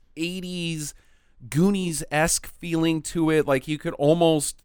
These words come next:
stick these kids in, you know, a Stephen King Stand By Me type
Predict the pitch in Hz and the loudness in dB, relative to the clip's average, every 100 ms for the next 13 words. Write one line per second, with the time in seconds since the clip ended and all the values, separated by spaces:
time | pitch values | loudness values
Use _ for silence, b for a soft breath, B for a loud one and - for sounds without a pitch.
0 | _ - - - 165 170 156 - - 156 | _ -16 -10 -6 -4 -4 -6 -6 0 2
1 | 143 147 147 135 127 127 127 135 127 117 | 2 0 4 4 4 2 2 2 2 2
2 | 110 110 117 - 156 139 127 151 135 127 | 2 0 -2 -2 -2 -4 -2 0 2 2
3 | 117 - 135 123 120 117 127 123 113 101 | 0 -2 -2 2 4 4 6 4 2 -4
4 | - 113 104 | -6 -4 -6